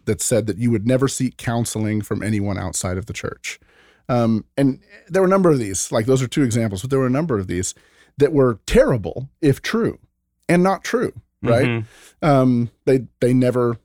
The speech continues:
Speaker 1: happened. They use outside counselors all the time. If a husband had been doing weigh-in nights with his wife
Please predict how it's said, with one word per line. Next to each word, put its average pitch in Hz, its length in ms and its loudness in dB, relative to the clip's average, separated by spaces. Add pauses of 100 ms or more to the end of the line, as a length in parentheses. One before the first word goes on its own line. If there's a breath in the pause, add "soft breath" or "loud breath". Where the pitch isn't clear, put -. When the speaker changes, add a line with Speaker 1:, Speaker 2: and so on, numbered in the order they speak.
Speaker 1:
happened. 131 360 -2
They 101 80 -4
use 104 180 -2
outside 95 340 -6
counselors 90 380 -6
all 50 120 -6
the - 100 -16
time. 160 540 -2 (340 soft breath)
If - 100 -6
a 95 60 -8
husband 113 400 0
had 104 160 -2
been 98 180 -2
doing 107 400 -2
weigh-in 113 380 0
nights 113 340 -2
with 104 120 -6
his 95 160 -4
wife 135 500 -2